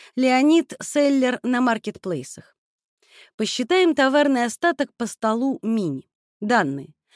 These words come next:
Остаток на начало года — шестьдесят штук. Поступление — одна тысяча сто восемьдесят штук.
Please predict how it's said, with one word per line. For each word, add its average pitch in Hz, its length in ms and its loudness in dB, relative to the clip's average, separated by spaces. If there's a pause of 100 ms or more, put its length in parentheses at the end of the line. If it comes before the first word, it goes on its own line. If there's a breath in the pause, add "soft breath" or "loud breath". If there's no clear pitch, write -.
(140 soft breath)
Остаток 277 540 0
на 269 120 2
начало 262 500 0
года — 190 420 -4 (260)
шестьдесят 262 680 -2
штук. - 380 -12 (400)
Поступление — 202 840 -2 (140)
одна 247 320 0
тысяча 277 420 -4
сто 262 200 -2
восемьдесят 185 640 -4
штук. - 360 -10